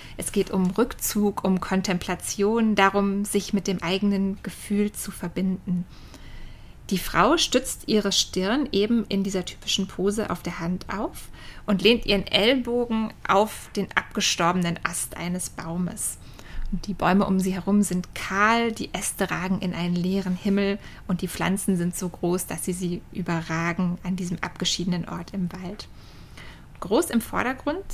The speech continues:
über ihrem Kopf, sehen wir ein Spinnennetz, auf das gerade ein Insekt zufliegt. In der Romantik wird Melancholie auch zu einem Zeichen für besondere Sensibilität. Also wir haben gerade gesagt, in der Renaissance wurde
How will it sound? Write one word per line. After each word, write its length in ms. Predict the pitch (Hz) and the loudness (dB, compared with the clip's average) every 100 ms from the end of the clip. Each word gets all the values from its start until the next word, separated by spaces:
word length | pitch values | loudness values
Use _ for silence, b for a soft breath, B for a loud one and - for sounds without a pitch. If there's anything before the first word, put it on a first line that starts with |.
| - | -4
über 220 | 214 214 | 0 2
ihrem 180 | 196 180 | 2 -2
Kopf, 320 | - - - - - | -2 -4 -4 -10 -10
sehen 340 | - 208 214 | 2 6 6
wir 180 | 208 - | 4 0
ein 120 | 175 | -2
Spinnennetz, 720 | 175 - - 247 254 233 220 - | 0 0 2 4 6 4 2 -2
auf 120 | - | -2
das 140 | 190 | -4
gerade 240 | - 190 190 | -4 -2 0
ein 160 | 175 | 0
Insekt 420 | 180 175 170 - | 0 0 -2 -8
zufliegt. 800 | - - 185 - 185 185 - - b b b b b - - | -8 -6 -8 -6 -6 -6 -10 -16 b b b b b -10 -2
In 160 | 220 233 | 2 8
der 400 | 226 220 214 247 - | 10 8 6 0 -2
Romantik 920 | 202 208 - 285 359 330 320 254 196 | 0 4 4 4 2 2 2 -2 0
wird 320 | 226 277 - | 4 2 2
Melancholie 920 | 220 220 226 233 - 208 185 202 269 - | 0 4 4 4 0 -4 -2 -2 -2 -2
auch 220 | - - - | -2 -2 -2
zu 260 | - - | -6 -4
einem 280 | 208 214 208 | 0 0 -2
Zeichen 500 | - - 202 - 214 | -4 -2 -2 0 -2
für 240 | - - | 0 -2
besondere 720 | 180 185 180 190 202 190 190 190 | 2 2 2 4 4 2 0 0
Sensibilität. 1040 | 175 196 185 185 185 180 - 196 202 202 | 2 2 2 -2 -2 -4 -4 0 0 0
Also 240 | 160 165 | -4 -4
wir 80 | 165 | -2
haben 140 | 180 180 | -2 -2
gerade 260 | 208 196 | -2 -2
gesagt, 380 | 196 185 185 - | 0 2 0 0
in 100 | 202 | 0
der 160 | 190 185 | 2 0
Renaissance 640 | 180 185 - 208 233 - | 0 0 2 4 4 2
wurde 320 | 208 208 202 | 0 2 0